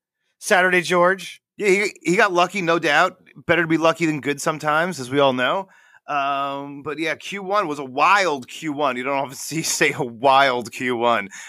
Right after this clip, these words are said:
Speaker 2: Um, but with the two red flags, gave, gave Russell some time and give Russell a little muscle and a little more time to get in there, uh, and get off in, into Q two.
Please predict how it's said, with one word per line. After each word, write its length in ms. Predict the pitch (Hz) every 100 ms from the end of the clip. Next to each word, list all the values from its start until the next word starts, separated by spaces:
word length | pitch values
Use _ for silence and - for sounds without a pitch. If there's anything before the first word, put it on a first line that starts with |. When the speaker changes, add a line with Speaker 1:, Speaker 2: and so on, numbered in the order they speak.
| -
Speaker 2:
Um, 600 | - 113 110 110 110 110
but 160 | 120 98
with 100 | 101
the 80 | 113
two 160 | 147
red 220 | 127 123
flags, 340 | 120 127 120 -
gave, 240 | 123 110
gave 300 | - 120 110
Russell 260 | 120 117 107
some 140 | -
time 340 | - 120 117 110 _ - _ -
and 600 | 120 113 110 110 110 113
give 240 | 117 110
Russell 420 | 135 123 139 120 101 - _ _ _ _
a 60 | 175
little 180 | 151 127
muscle 480 | 131 139 117 92 - _ -
and 260 | 117 110
a 40 | 120
little 160 | 117
more 120 | 113
time 300 | 107 117 101
to 100 | 92
get 140 | 101 95
in 120 | 92
there, 240 | 92 85 - _ -
uh, 440 | 95 87 85 82 -
and 320 | 98 98 92 98
get 160 | 110
off 180 | 92 92
in, 200 | 104 92 _ _
into 220 | 110 104
Q 300 | - - 95
two. 340 | 85 - 101